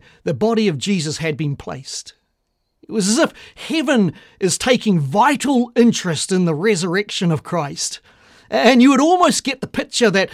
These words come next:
that the cherubim were standing. You know the cherubim standing at e-, either sides of the mercy seat, and they, they have their, their wings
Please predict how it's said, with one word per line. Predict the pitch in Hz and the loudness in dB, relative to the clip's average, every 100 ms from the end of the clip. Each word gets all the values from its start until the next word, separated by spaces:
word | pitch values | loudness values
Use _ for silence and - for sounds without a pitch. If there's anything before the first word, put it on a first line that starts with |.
| - - | -10 0
that | 208 240 | 2 2
the | 196 | 0
cherubim | - - 302 311 220 202 | -2 -2 2 4 6 4
were | 180 165 | 4 0
standing. | - - 233 190 185 | 0 2 2 4 4
You | |
know | 262 285 | 4 4
the | 226 | 2
cherubim | - - 277 262 220 208 - - | 0 -4 -2 0 2 2 -2 -10
standing | - 247 247 185 | 0 4 4 2
at | 180 | 0
e-, | 247 247 | -4 2
either | 254 202 | 2 2
sides | - - 233 240 165 190 | 0 0 2 2 2 2
of | 160 | 2
the | 170 | 4
mercy | 196 233 - 175 | 6 6 4 -2
seat, | - 202 180 | -2 -4 -4
and | 175 | -6
they, | 170 - - - | -6 -8 -8 -2
they | 185 | -2
have | 160 269 202 | 2 0 2
their, | 220 214 - | 2 0 -2
their | 180 202 | 2 2
wings | 165 180 277 302 247 208 156 | 2 -2 0 2 4 2 0